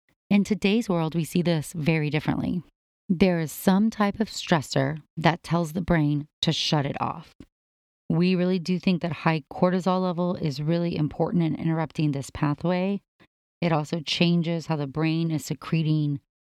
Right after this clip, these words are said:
L H and F S H. But what you typically see is high cortisol levels, and usually the top three causes, weight loss, exercise, or stress.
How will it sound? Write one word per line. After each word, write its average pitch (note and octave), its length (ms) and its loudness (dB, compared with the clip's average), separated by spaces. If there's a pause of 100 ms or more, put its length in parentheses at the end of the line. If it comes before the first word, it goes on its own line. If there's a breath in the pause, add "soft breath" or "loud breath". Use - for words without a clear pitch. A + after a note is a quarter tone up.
(100)
L D3+ 180 2
H D3 280 -2
and D3 80 2
F C3 180 -2
S C3 220 -4
H. F3+ 400 -6 (600)
But - 80 0
what D#3 120 2
you D3+ 100 -4
typically G3+ 420 0
see D#3+ 200 -4
is C#3+ 80 -6
high E3+ 260 -2
cortisol F#3 500 -2
levels, C3 460 -4 (640)
and D3+ 200 2
usually E3+ 340 -2
the D#3 100 -4
top - 300 -2
three F3+ 180 -2
causes, C3+ 540 -2
weight C#3+ 260 0
loss, C#3+ 320 -2
exercise, C3+ 580 -2
or - 80 -4
stress. - 540 -6